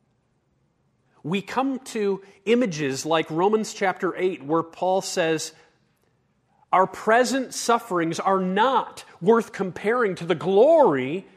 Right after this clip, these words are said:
that is to be revealed." That when we reach the glory, all of a sudden, what seemed like massive pain,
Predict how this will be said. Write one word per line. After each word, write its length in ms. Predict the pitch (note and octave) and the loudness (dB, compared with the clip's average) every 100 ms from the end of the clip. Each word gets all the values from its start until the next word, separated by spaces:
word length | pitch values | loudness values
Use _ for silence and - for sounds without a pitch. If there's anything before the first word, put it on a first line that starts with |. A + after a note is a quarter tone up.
| _ | _
that 280 | D3+ G3 G3+ | -2 -2 -2
is 400 | B3 D4+ A3 - | -2 0 0 -2
to 120 | - F#3+ | -8 -6
be 160 | G3+ | -4
revealed." 600 | G3 G3 F3 B3+ G#3 C3+ - - | -2 -2 -2 -2 -2 -2 -8 -2
That 160 | G3+ F3+ | -2 2
when 300 | G#3 C4+ D4+ | 0 2 0
we 160 | D4+ | -2
reach 440 | B3+ A3 B3 - - | -2 -2 -4 -6 -8
the 100 | F#3 | -6
glory, 720 | D3 G3+ C4 D4 F#3+ C#3 D3+ - - | 0 6 8 8 6 2 -4 -8 -6
all 200 | - A#3 | 0 2
of 100 | C4+ | 0
a 40 | A#3 | -4
sudden, 640 | - B3+ C4+ F3+ F3 F#3 _ _ _ _ | -2 0 0 -2 -6 -10 _ _ _ _
what 240 | - A#3+ - | 2 2 4
seemed 420 | - C4 C#4+ C#4+ | -6 -2 0 2
like 240 | C4 G3 | 2 2
massive 680 | G3 G3+ A#3+ C#4+ - G#3 D#3+ | 0 -2 -2 -2 -2 -2 -4
pain, 500 | - A#3+ C4+ G3+ D3 | -6 -4 -4 -4 -6